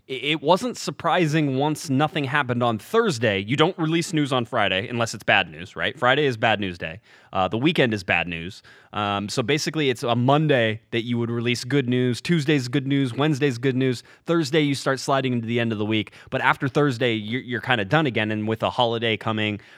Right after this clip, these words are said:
uh, Thanksgiving coming up this week, uh, it wouldn't be surprising that there is basically radio silence from, from the Galaxy.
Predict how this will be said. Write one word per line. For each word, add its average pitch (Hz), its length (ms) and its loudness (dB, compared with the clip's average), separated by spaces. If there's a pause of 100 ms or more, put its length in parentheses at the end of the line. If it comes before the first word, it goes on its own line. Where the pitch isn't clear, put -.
uh, 101 140 -2
Thanksgiving 110 480 -2
coming 104 240 -2
up 95 140 -2
this 110 240 -4
week, 104 320 -4
uh, 95 160 -8
it 123 420 -8
wouldn't 147 400 0
be 123 120 0
surprising 113 640 0
that 98 180 -4
there 101 220 0
is 90 180 -8 (160)
basically 127 400 -4
radio 107 380 0
silence 92 440 -4
from, 87 360 -8
from 113 240 -4
the 95 80 -4
Galaxy. 87 400 -4